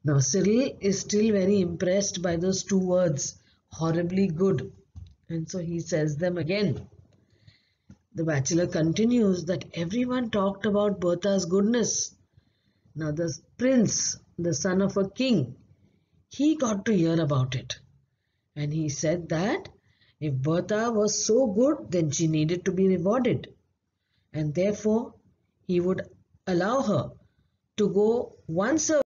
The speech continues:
week to his park. And his park was just outside the town where they stayed. No children were allowed there.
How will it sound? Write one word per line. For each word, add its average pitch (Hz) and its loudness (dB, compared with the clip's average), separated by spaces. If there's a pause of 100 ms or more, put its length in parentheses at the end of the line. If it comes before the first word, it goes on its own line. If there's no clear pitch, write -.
week 233 0
to 240 2
his 226 2
park. - -8 (380)
And 196 -2
his 190 0
park 175 -4
was 226 0
just - 0
outside 170 -2
the 190 -2
town 165 -2
where 156 0
they 165 0
stayed. 185 -2 (800)
No 180 0
children 185 0
were 160 2
allowed 143 2
there. 104 -8